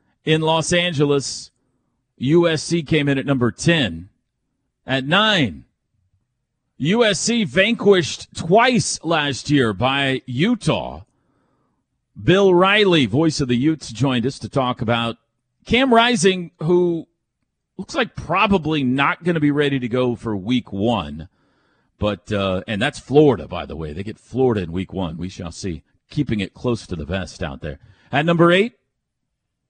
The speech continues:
Don Munson, voice of the Clemson Tigers, joined us. Talk about, uh, Dabo Sweeney's team. Garrett Riley now their offensive coordinator.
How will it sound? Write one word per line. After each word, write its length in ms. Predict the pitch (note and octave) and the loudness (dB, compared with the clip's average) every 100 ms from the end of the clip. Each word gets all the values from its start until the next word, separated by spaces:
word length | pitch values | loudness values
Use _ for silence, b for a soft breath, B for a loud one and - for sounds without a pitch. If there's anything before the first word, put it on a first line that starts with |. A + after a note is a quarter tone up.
| _ _ _ _ | _ _ _ _
Don 320 | B2 E3+ G3+ G3 | 0 0 0 -2
Munson, 560 | F#3 A3 G#3+ G3 F#3+ | 0 0 0 2 2
voice 320 | D#3 F3+ F#3+ | 2 2 2
of 60 | E3+ | 0
the 80 | D#3 | 0
Clemson 420 | F#3 G3 D3 D3 | 0 0 2 2
Tigers, 540 | D3+ F3 F#3+ F3+ E3 | 2 2 2 0 0
joined 320 | A#2+ F3 E3 E3+ | 0 0 0 -2
us. 320 | F#3+ - - _ _ _ _ _ _ _ _ _ _ _ _ _ _ | -4 -8 -12 _ _ _ _ _ _ _ _ _ _ _ _ _ _
Talk 300 | - G3 G#3+ | 2 2 2
about, 440 | G3+ G3 G3 D#3+ F#3 | 0 2 0 0 0
uh, 280 | F3 F3 - | 2 2 -2
Dabo 420 | C#3+ F#3 G3+ F#3+ E3 | 0 2 4 2 2
Sweeney's 560 | - F#3 A3 A3 F3+ | 0 -2 0 -2 -4
team. 340 | - D3+ D3 D#3+ | 0 0 0 2
Garrett 380 | D#3+ F3+ F#3+ | 2 2 0
Riley 460 | D#3 D#3+ E3+ G#3 G3 | 0 0 2 2 2
now 240 | E3+ D#3+ | 2 0
their 200 | D3 D3+ | 2 2
offensive 500 | C#3 D3+ D3+ C3 G#2+ | 2 0 0 -2 -4
coordinator. 640 | - E3 E3 D3+ D3+ D3 | -2 -2 -2 -2 -2 -2